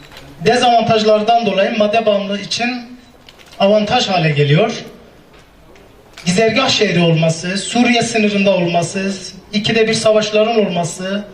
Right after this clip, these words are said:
yoksulluğun fazla görülmesi ister istemez ilimizin gençliğini maddenin pençesine düşürebiliyor. Bu anlamda da geçi-, yine iki yıldır dillendirdiğimiz yasanın değişmesine yönelik,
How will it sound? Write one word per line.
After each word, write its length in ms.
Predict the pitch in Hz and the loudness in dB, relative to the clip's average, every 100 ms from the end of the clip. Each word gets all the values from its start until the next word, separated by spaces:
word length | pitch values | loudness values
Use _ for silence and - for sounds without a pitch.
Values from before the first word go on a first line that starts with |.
| - - - | -20 -20 -4
yoksulluğun 800 | 196 220 226 233 240 240 254 247 | 0 0 0 0 2 2 0 -2
fazla 340 | - 220 233 240 | 0 0 0 0
görülmesi 800 | 208 185 175 175 - 208 262 302 - - - - | 0 -2 -2 -4 -2 -2 -2 -4 -12 -20 -16 -6
ister 280 | 208 262 240 | -4 -2 -2
istemez 480 | 208 202 175 165 240 | -2 -2 -2 -2 -2
ilimizin 460 | 233 202 175 180 | 0 0 0 -2
gençliğini 580 | 185 220 - 208 220 285 285 - - - - | 0 0 0 -2 0 -2 -4 -12 -18 -20 -4
maddenin 520 | 202 214 220 226 233 | 2 2 2 0 0
pençesine 540 | 226 214 208 - 226 240 | -2 -2 -2 -4 -4 -2
düşürebiliyor. 800 | - 202 180 151 143 120 - - - - - - - - - - - - 254 | -2 -2 0 2 2 0 -6 -12 -20 -20 -20 -20 -20 -20 -20 -20 -20 -4 -2
Bu 80 | |
anlamda 440 | 262 247 240 233 220 | 0 2 2 2 0
da 40 | |
geçi-, 500 | 170 208 - 226 214 - - - - | 0 -2 -2 -4 -6 -12 -20 -20 -8
yine 280 | 196 247 247 | -2 0 0
iki 260 | 214 - 262 | -2 0 0
yıldır 300 | 220 202 190 | 0 0 0
dillendirdiğimiz 960 | 202 202 175 165 175 196 226 - - - - - | 2 2 0 -2 -2 0 -2 -6 -12 -18 -10 0
yasanın 520 | 208 - 214 233 226 | 0 0 0 0 0
değişmesine 680 | 214 208 - 202 175 214 214 | 0 0 0 -2 -2 -2 0
yönelik, 480 | 185 165 156 - | 0 -2 -2 -6